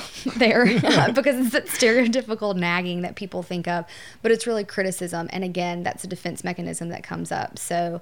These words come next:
um, you know, "Hey, hey, babe, can you get supper started?"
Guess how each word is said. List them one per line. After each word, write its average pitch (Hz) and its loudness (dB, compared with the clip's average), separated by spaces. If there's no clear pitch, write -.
um, 180 -4
you 190 0
know, 175 -2
"Hey, 180 -2
hey, 202 -4
babe, 190 0
can 214 -4
you 190 -2
get - -8
supper 196 -4
started?" 185 -2